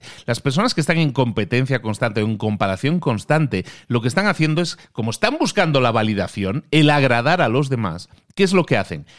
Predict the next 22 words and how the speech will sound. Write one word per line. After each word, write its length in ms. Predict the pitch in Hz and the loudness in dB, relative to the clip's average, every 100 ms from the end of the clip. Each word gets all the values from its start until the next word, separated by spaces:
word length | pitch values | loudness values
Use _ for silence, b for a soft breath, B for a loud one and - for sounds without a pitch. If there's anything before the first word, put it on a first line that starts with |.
| b | b
Empiezan 420 | 110 107 165 185 | -6 0 0 2
a 60 | 156 | 0
buscar 380 | 120 113 117 95 | 0 -2 -2 -2
a 80 | 95 | -2
la 120 | 95 | -2
gente 460 | - 165 175 214 220 B _ | 0 0 2 0 0 B _
que 160 | 143 139 | 2 4
le 160 | 139 | 4
gusta 340 | 135 190 160 123 | 2 0 0 0
a 80 | |
todo 220 | 110 110 104 | 0 0 0
el 80 | |
mundo 440 | 95 90 85 - - | 0 -2 -4 -8 -8
y 80 | 123 | -4
dicen, 240 | 113 110 101 | -2 -2 -2
"Yo 140 | 120 | -2
quiero 180 | 127 110 | -2 -4
ser 200 | 110 92 | -4 -6
como 260 | 78 73 | -8 -10
él". 160 | - - _ _ _ | -14 -20 _ _ _
Entonces 380 | 120 120 110 101 | -4 -2 -2 -2
siempre 540 | - 175 185 208 220 | 0 2 2 0 -4